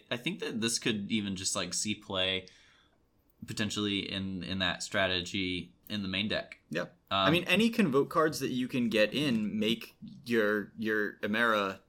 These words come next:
Speaker 2: that much better.
Speaker 1: Yeah.
Speaker 2: Like, the more free taps you get of her to, to get,
Speaker 1: Just
Speaker 2: uh,
Speaker 1: give you
Speaker 2: lifelink
Speaker 1: dudes.
Speaker 2: dudes is,
Speaker 1: Right.
Speaker 2: is better, and this is a way of getting that.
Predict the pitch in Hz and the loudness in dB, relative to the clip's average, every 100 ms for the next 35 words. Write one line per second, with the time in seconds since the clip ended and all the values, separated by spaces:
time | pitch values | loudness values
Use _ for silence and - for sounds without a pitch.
0 | _ - 104 101 98 110 104 92 98 104 | _ -4 -2 -2 -4 0 0 -2 -4 0
1 | 98 101 - 127 117 139 139 - 123 131 | 2 2 2 2 6 6 4 -2 -6 -4
2 | 135 131 127 113 - - 117 - - 110 | -4 -2 -2 -4 -2 4 4 4 -2 -2
3 | 101 101 - 95 101 98 98 - 101 98 | 0 0 0 -2 -2 -2 -4 -4 -4 -4
4 | - 101 98 95 - _ - 95 92 - | -8 -2 0 0 -4 _ 0 2 2 2
5 | 110 107 107 104 107 101 - - 120 101 | 2 2 2 2 2 0 -2 -2 -2 -2
6 | 101 - 95 90 - - 98 95 95 104 | -6 -2 0 0 -2 -8 -8 -4 -2 0
7 | 101 - 101 98 98 101 101 101 104 101 | -2 -4 -6 -6 -6 -6 -6 -2 0 0
8 | 95 107 117 104 104 | 0 0 0 -2 -4